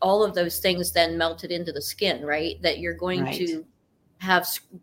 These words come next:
Speaker 1: being scrubbed out at some burn center. But, um, I think really to the point of taking into consideration and being willing to, to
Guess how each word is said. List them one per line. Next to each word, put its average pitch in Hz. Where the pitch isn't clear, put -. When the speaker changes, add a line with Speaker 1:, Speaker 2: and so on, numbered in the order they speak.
Speaker 1:
being 180
scrubbed 180
out 180
at 131
some 170
burn 190
center. 156
But, 165
um, 170
I 208
think 285
really 220
to 208
the 185
point 214
of 175
taking 226
into 196
consideration 180
and 170
being 180
willing 175
to, 156
to 170